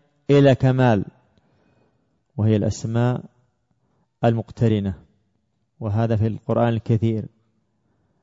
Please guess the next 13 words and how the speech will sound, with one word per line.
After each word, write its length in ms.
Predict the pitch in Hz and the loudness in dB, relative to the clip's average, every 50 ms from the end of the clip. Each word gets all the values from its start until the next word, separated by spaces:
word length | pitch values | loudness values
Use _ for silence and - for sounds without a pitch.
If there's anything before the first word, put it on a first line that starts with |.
| _ _ _ _ _ | _ _ _ _ _
يقترن 720 | - 117 113 - - - 123 120 120 117 104 104 104 107 110 - _ _ _ _ _ _ _ _ _ _ _ _ _ _ _ _ _ _ _ _ _ _ _ - | -4 -4 -4 -4 -4 0 2 2 2 2 0 -2 -6 -10 -14 -16 _ _ _ _ _ _ _ _ _ _ _ _ _ _ _ _ _ _ _ _ _ _ _ -6
اسم 460 | 117 - - - 127 131 135 131 127 | -6 -6 -8 -8 -6 -4 -4 -4 -2
مع 360 | 120 117 110 113 110 117 117 | -2 -2 0 0 0 0 0
آخر 360 | 117 104 - 139 151 160 156 - - _ _ _ _ _ _ _ _ _ _ _ _ _ - | 0 -2 -2 -4 -6 -6 -10 -16 -20 _ _ _ _ _ _ _ _ _ _ _ _ _ -20
فيظهر 580 | - - - 123 131 131 123 113 117 123 120 | -8 -2 2 4 4 4 4 4 2 2 2
لنا 280 | 120 120 123 120 120 113 | 2 0 0 0 -2 -4
كمال 640 | - - 117 117 117 123 127 135 143 143 147 165 - - _ _ _ _ _ _ _ | -2 -2 -2 -2 -2 -2 -2 -2 -2 -4 -6 -8 -12 -16 _ _ _ _ _ _ _
في 180 | - - - - | -12 -6 -6 -6
اقتران 680 | - - - - 123 120 120 123 120 120 120 120 113 | -4 -6 -4 -2 0 2 4 4 4 2 2 0 -2
هذين 380 | 104 113 117 117 113 117 117 117 | 0 0 0 2 2 0 0 -2
الاسمين 680 | - - 113 - - 120 120 131 139 147 151 151 170 175 - _ _ _ _ _ _ _ _ _ _ _ - | -4 -6 -8 -8 -6 -4 -2 -2 -2 -2 -4 -6 -8 -12 -14 _ _ _ _ _ _ _ _ _ _ _ -4
لم 240 | 113 120 131 131 131 | 0 2 2 2 2
يكن 520 | 127 120 - 139 143 147 147 151 151 | 0 0 0 0 0 0 -2 -4 -8